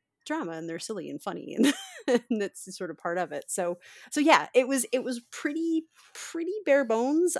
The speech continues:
Um, I did look into other things, but part of it was to, I think the, the basic sort of format of Roll twenty was, like, five players, and inevitably <laughs> my groups end up being larger than that,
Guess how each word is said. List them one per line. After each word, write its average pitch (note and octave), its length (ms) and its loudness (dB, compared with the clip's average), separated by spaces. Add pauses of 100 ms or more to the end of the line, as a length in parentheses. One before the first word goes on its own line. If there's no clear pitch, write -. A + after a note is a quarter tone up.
Um, G#3+ 220 0
I G3+ 80 -2
did A3 180 -4
look G3+ 320 -4
into C4 260 0
other C4 140 -2
things, C4 320 -2
but - 180 -2
part A#3 240 2
of A#3 80 -2
it - 140 -4
was G#3 220 -6
to, G3+ 420 -4 (400)
I F3+ 60 -2
think A#3 440 -4
the, G#3 320 0
the F#3+ 80 -6
basic F3+ 460 -4
sort F3+ 180 -10
of F3 240 -6 (400)
format G3 320 2
of E3+ 120 -6
Roll F3+ 120 -2
twenty F3+ 340 -4
was, E3+ 140 -6
like, F3 180 -4
five F3+ 420 0
players, G#3+ 480 -2
and F3+ 340 -2
inevitably F#3 920 0 (240)
<laughs> - 260 -16
my F#3+ 120 0
groups - 680 -2
end C4 160 8
up D4+ 180 10
being F4+ 200 12
larger F4 380 8
than F3 180 -4
that, D3 200 0